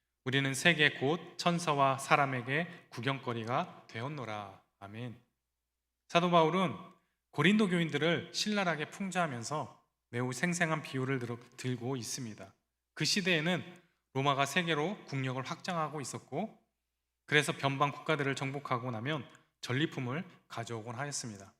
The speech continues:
로마의 장군이 전쟁에서 승리를 거두었을 때 그들에게 모든 전리품을 거느린 개성군의 가두 행진을 하게 하였는데 그 개선 행진의 맨 끄트머리에는 잠시 후에 죽음에 던져질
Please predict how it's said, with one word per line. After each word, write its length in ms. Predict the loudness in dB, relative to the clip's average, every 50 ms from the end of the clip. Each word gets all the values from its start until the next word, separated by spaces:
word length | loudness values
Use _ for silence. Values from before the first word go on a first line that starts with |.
| _ _ _ _ _ _ _ _ _ _ _ _ -6
로마의 280 | 0 2 4 4 4 4
장군이 500 | 2 0 -2 0 0 2 2 2 0 0
전쟁에서 480 | -2 -2 0 0 0 0 0 -2 -4
승리를 420 | -4 -2 0 0 2 2 0 0 -2
거두었을 520 | -2 -2 0 0 0 -2 -2 -6 -6 -4
때 280 | -4 -4 -4 -4 -6 -12 _ _ _ -20 -20 -20 _ _
그들에게 360 | -4 0 2 2 4 4 4
모든 340 | 4 4 2 4 4 2 0
전리품을 500 | 2 2 2 2 2 0 0 -2 -2 -2
거느린 460 | -2 -4 -4 -2 0 0 0 -2 -4 -6 -14 _ _ _ _ _ -6
개성군의 680 | -6 -4 0 0 0 0 0 -2 0 0 0 0 -2 -8 -16 -20 _ -10
가두 340 | -6 -4 -2 -2 -2 -4 -6
행진을 540 | -4 -4 -4 -4 -4 -4 -4 -4 -4 -6 -6 -10 -20 _ _
하게 240 | -2 -2 0 0 0
하였는데 760 | 0 0 0 -2 -2 -6 -6 -6 -4 -4 -4 -4 -6 -10 -18 _ _ _ _ _ _ _ _ _ _ _
그 140 | -4 -4 -2
개선 300 | 0 0 2 2 4 4
행진의 380 | 4 4 4 2 2 2 2 2
맨 340 | 4 4 4 4 4 2 -2
끄트머리에는 840 | -6 -6 -4 -2 0 2 2 0 0 -2 -4 -2 -4 -4 -6 -8 -14 _ _ _ _ _ -10
잠시 340 | -4 -2 -2 0 0 -2 0
후에 200 | 0 0 0 0
죽음에 420 | -2 -4 -6 -4 -2 0 0 0 0
던져질 500 | 0 -2 -2 -2 -2 -2 -2 -2 -2